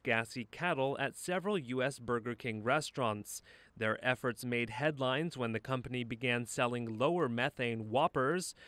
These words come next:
though they conceded further research is needed. Their plans hinge on the adoption of gas-inhibiting cattle feed additives,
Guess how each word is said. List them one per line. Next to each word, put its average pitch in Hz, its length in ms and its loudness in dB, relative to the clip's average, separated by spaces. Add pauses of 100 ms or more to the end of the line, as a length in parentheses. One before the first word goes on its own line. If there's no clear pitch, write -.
(300)
though 107 120 -2
they 104 180 0
conceded 120 680 -4
further 160 500 2
research 123 540 -2
is 113 180 -2
needed. 120 600 -2 (1600)
Their 113 300 6
plans 131 580 0
hinge 160 400 0
on 139 160 2
the 135 140 0
adoption 135 540 2
of 113 180 -2
gas-inhibiting 151 960 0
cattle 185 400 -2
feed 123 320 -2 (100)
additives, 143 680 2